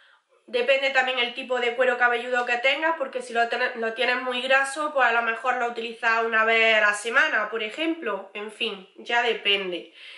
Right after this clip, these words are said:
Este se llama Oblepica Sibérica Professional y es el Oblepica Scalp Scrub. En fin, es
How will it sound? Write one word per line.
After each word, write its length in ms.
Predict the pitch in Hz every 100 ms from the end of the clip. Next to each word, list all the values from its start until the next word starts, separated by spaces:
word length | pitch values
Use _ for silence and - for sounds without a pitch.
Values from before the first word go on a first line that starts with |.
| - -
Este 320 | 254 269 320
se 140 | 311 302
llama 400 | 302 320 339 -
Oblepica 960 | 247 247 247 - 302 302 - 320 330 - - _ _
Sibérica 720 | - 262 262 262 233 220 214
Professional 880 | 220 214 269 285 339 339 349 370 359
y 160 | 269 269
es 200 | 285 285
el 320 | 294 262 254
Oblepica 840 | 226 233 226 - 254 - 269 269 262
Scalp 680 | 233 - 254 262 - - 226
Scrub. 460 | 226 - 220 196 185 - - _ _ _ _ _ _
En 220 | 233 226
fin, 420 | 233 214 180 180 _ _ _ _ -
es 720 | 247 254 254 240 233 220 220